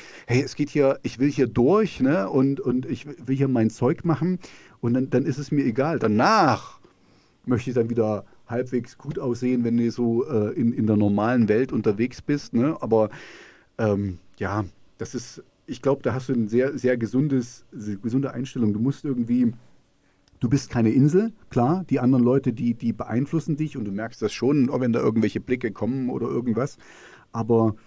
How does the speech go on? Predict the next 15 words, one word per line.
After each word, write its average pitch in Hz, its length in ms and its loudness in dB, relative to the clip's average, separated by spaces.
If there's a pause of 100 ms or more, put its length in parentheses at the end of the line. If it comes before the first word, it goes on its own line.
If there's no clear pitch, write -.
(420)
das - 180 -10
ist, - 300 -12 (260)
das - 160 -6
ist - 240 -8
denen 165 220 -4
ihr 104 260 -2
Ding, 87 420 -10
ne? 127 160 -4
Und 160 80 -8
so, 131 180 -6
wenn 120 200 -2
du, 185 320 -6 (180)
du 147 100 -10
musst 170 380 -4
in, 135 200 -2